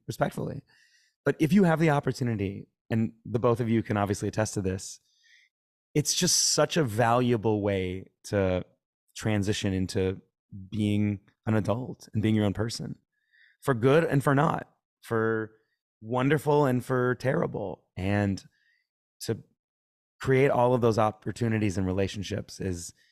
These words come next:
just such a beautiful way to think about the world. So, I don't know, I got a little existential there, but I really, really feel like I am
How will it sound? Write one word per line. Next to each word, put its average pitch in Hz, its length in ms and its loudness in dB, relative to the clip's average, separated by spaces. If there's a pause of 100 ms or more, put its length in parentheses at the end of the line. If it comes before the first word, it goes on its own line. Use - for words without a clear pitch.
just - 160 -4
such 123 160 0
a 135 80 2
beautiful 104 560 -2
way 101 220 -6
to - 140 -10
think 107 300 -10
about 101 420 -6
the 101 80 -8
world. 101 440 -10 (680)
So, 101 540 0 (100)
I 123 40 -2
don't 120 100 2
know, 101 140 2
I 101 100 0
got 101 260 0 (100)
a 101 60 -4
little 104 200 0
existential 95 520 -6
there, 90 240 -8
but 95 340 -2 (600)
I 110 100 0
really, 127 600 2 (260)
really 110 340 -4
feel 107 420 -2
like 95 320 -4 (160)
I 98 240 -2
am 98 540 -4